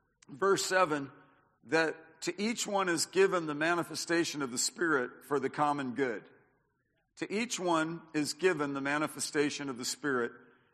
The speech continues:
for the common good. And I like this because that's really what it's all about. It's about service, it's about care, it's about helping others.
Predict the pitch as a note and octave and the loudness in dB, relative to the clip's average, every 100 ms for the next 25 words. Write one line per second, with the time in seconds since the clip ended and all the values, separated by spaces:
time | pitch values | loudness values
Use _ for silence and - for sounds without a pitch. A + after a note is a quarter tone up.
0 | _ _ C#3 B2 - C#3+ C3+ B2+ A#2 C3+ | _ _ -4 -4 0 2 2 -2 -2 -2
1 | A2+ F2+ - _ _ _ _ - C#3+ F3 | -2 -6 -18 _ _ _ _ -2 2 4
2 | F3+ F#3 F#3 D3+ C#3+ - - - C#3+ D3+ | 6 4 2 0 2 0 -4 -6 -6 0
3 | C#3+ C#3+ - - - _ - E3 - F3 | 0 2 -2 -6 -16 _ 2 2 4 0
4 | E3+ D3 D3 C3+ - C#3 B2 A#2+ C3 C#3+ | 2 2 0 -2 -2 0 0 0 2 2
5 | B2+ B2 - C3 B2 - - C3+ D3+ C3+ | 2 -2 -6 -4 -4 -4 -4 -2 0 -2
6 | C#3 - B2+ - B2 A#2+ A#2+ - C#3 C3+ | -4 -4 -6 -6 -6 -6 -6 -6 -2 2
7 | C#3 C#3 A#2+ A2+ A#2+ C3+ C3+ C#3 B2+ B2+ | 2 0 -2 -6 -4 -4 -4 -4 -2 -2
8 | B2+ B2+ - | -2 -4 -6